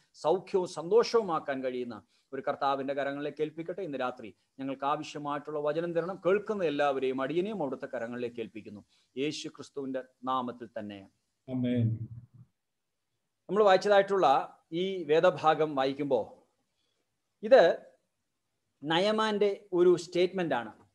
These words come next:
Speaker 1: നയമാൻ ഇങ്ങനെ പറയുമ്പോ എൻ്റെ മനസ്സിന്റെ ആഗ്രഹം, ഈ ഒരു വാചകം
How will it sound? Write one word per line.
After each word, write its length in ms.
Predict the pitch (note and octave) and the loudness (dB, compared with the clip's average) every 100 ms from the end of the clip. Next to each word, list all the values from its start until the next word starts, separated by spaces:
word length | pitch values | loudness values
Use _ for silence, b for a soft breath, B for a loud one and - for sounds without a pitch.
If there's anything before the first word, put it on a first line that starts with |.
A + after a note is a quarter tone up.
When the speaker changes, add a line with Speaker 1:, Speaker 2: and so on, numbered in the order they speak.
| _ _ _ _ _ - | _ _ _ _ _ -6
Speaker 1:
നയമാൻ 460 | D3+ G3 A3 A3+ A3+ - | -4 -2 0 -2 -4 -10
ഇങ്ങനെ 380 | E3+ F#3+ G3 F#3+ E3+ | -4 -4 -2 -4 2
പറയുമ്പോ 680 | D#3+ F3 F#3 E3 C#3+ D#3+ - | 4 4 4 2 2 -2 -6
എൻ്റെ 200 | D#3 F3 | -4 2
മനസ്സിന്റെ 420 | F3 E3+ E3+ F#3 E3 | 2 2 -4 -2 0
ആഗ്രഹം, 520 | F3 F#3 C#3 G2 G#2+ _ _ _ - | 2 -2 -4 -8 -16 _ _ _ -4
ഈ 220 | A#3 D4+ | 2 4
ഒരു 220 | B3+ G3 | 8 8
വാചകം 560 | F3+ C#3+ E3 F3+ C3 | 8 4 0 0 -2